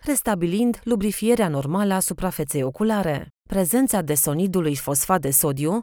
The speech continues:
trebuie considerată auxiliară acțiunii lubrifiante principale a Xanterdes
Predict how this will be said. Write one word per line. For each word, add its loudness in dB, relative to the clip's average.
trebuie 4
considerată 0
auxiliară 2
acțiunii 0
lubrifiante 0
principale 0
a 2
Xanterdes 0